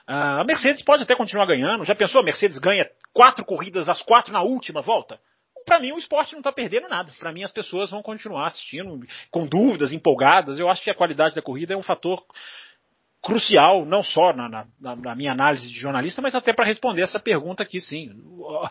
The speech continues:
Se tudo correr bem, se as corridas forem boas, o mesmo vencedor, é, repito, atenua-se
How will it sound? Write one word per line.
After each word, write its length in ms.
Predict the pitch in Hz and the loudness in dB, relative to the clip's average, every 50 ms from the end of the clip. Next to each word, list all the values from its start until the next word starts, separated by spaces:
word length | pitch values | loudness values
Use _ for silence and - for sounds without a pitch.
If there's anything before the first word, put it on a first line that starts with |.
| - - - - - | -10 -14 -14 -14 -8
Se 160 | - - 233 | -4 -4 -2
tudo 300 | - - 277 294 285 - | 2 2 4 4 4 6
correr 260 | - 208 185 - 165 | 6 6 6 6 4
bem, 320 | 160 - 165 233 254 208 - | 4 4 6 6 6 4 0
se 80 | - | -4
as 60 | 147 | -6
corridas 360 | - - 151 190 214 185 - - | -4 -4 -2 0 0 -2 -2 0
forem 240 | - 156 139 135 | 0 0 0 0
boas, 460 | 117 120 180 233 240 156 117 110 - - 330 403 427 403 381 359 349 349 294 | 0 2 4 4 4 4 2 -2 -6 -12 -14 -16 -16 -16 -16 -16 -16 -16 -12
o 260 | 262 226 214 208 190 | -10 -10 -8 -8 0
mesmo 240 | 190 202 220 202 196 | 4 4 4 4 4
vencedor, 480 | 190 208 185 - 180 143 160 185 208 | 0 -4 0 0 -2 0 2 0 2
é, 140 | 220 214 196 | 2 2 0
repito, 400 | - - 202 - 175 147 - - - | 0 0 -2 -2 -2 -4 -2 0 -2
atenua-se 800 | 160 - - 202 180 185 214 214 175 - - - - 113 - | -2 2 2 0 2 2 2 2 2 2 0 -4 -8 -12 -16